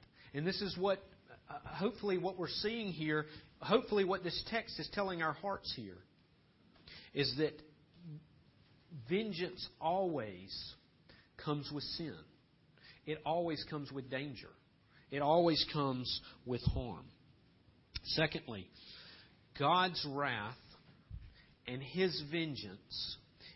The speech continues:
is always completely righteous. So do we see the difference? Our vengeance, we may have some legitimate reasons. It's always mixed with sin. So it's always broken, fallen, poisoned.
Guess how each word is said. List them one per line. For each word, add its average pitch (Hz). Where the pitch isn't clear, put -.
is 147
always 165
completely 147
righteous. -
So 143
do 139
we 143
see 185
the 175
difference? -
Our 160
vengeance, 175
we 156
may 165
have 160
some 151
legitimate 156
reasons. 147
It's 120
always 135
mixed 131
with 120
sin. 90
So 123
it's -
always 147
broken, 143
fallen, 127
poisoned. -